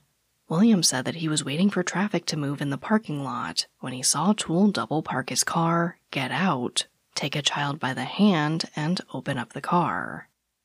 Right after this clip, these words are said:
William was put under hypnosis, and he gave a perfect description of Toole's Cadillac, including a special dent that hadn't been made public. William's wife would later tell police that when William saw Toole's photo in nineteen eighty-three,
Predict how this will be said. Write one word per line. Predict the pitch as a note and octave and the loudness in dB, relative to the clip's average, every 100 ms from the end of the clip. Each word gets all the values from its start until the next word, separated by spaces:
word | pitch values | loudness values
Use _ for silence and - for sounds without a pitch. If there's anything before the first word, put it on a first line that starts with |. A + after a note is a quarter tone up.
| _ - | _ -10
William | D#3 E3 A3+ | -4 2 4
was | A3 - | 4 2
put | G#3+ - | -2 -2
under | F3 E3 | -2 -2
hypnosis, | F#3 E3 F3 E3+ - - A1+ - - - _ _ - | -4 -2 -2 -2 -4 -8 -4 -2 -2 -4 _ _ -4
and | D#3 D#3 | -2 -2
he | - | -4
gave | - D3+ G3 E3+ | -4 -4 -2 -4
a | D3 | -6
perfect | - - F3 F#3+ D#3 - | -8 0 0 2 -2 0
description | D#3 - F3 - E3+ | -2 0 0 0 0
of | E3 | 0
Toole's | - F3+ C#3 - | -4 -2 -2 -2
Cadillac, | - F3+ E3+ B2+ A2 - - - _ _ | -2 0 0 -2 -6 -8 -12 -20 _ _
including | D#3+ D3+ - - A3 F#3 F#3 | -6 -6 -4 4 4 4 2
a | D#3+ | -2
special | - D3+ - F3 | -2 -4 -2 -2
dent | - G3 G#3 | 2 2 2
that | F3+ | -2
hadn't | - D3 F#3+ F#3 | -4 -2 0 0
been | F#3 | 0
made | F#3 G3 | 0 -2
public. | - G3 - - - - - _ _ _ | -4 -6 -6 -12 -16 -18 -20 _ _ _
William's | F3 F#3+ F#3+ D3 - | 2 4 4 2 -2
wife | D#3 A#3 G#3+ | 2 2 2
would | D#3+ D#3+ | -2 -2
later | D#3+ G#3+ | 0 0
tell | G3+ E3+ | 0 -4
police | - D#3 G3 A3 - | -4 -4 0 0 -2
that | E3+ | -2
when | D#3+ D3 | -2 -2
William | D3 G#3 G3+ | 2 4 4
saw | - D#3+ A3 | 2 2 2
Toole's | A3 E3 E3 - | 0 0 -2 0
photo | E3 G3+ F3+ | 0 2 2
in | F3+ | 2
nineteen | C#3+ D3 D#3+ D3 | -2 -4 -2 -2
eighty-three, | C3 E3+ B3 - A3 F3+ D#3+ E3 | -4 -6 -10 0 2 2 -2 -6